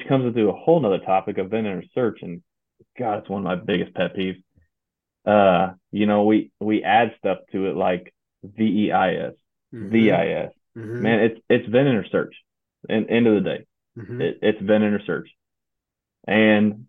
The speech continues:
Speaker 1: it makes me wanna crawl into a hole, but at, at the Fire Academy, we teach it V E I S. Well, when we break off and I take my group of students, I go into my little spiel of, "It's vent and search, V E S.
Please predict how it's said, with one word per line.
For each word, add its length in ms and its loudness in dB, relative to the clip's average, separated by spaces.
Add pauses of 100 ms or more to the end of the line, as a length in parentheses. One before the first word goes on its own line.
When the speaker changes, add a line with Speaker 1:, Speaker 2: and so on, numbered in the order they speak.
(760)
Speaker 1:
it 180 4
makes 260 2
me 120 -2
wanna 340 -2 (1400)
crawl 340 2
into 120 0
a 40 -2
hole, 460 0
but 160 -4
at, 220 -4
at 140 -6
the 140 -20
Fire 200 4
Academy, 440 -4
we 220 -4
teach 280 -8
it 220 -8
V 320 2
E 60 0
I 160 0 (180)
S. 60 -12 (1200)
Well, 180 -4
when 160 -2
we 140 2
break 320 0
off 240 2
and 80 -10
I 80 -8
take 220 -6
my 140 -6
group 280 -8
of 160 -10
students, 420 0 (600)
I 100 -10
go 180 0
into 140 -2
my 140 -4
little 280 -4
spiel 400 -2
of, 200 -6 (800)
"It's 140 -10
vent 220 -4
and 200 -6
search, 200 -10 (120)
V 280 2
E 60 2
S. 140 -4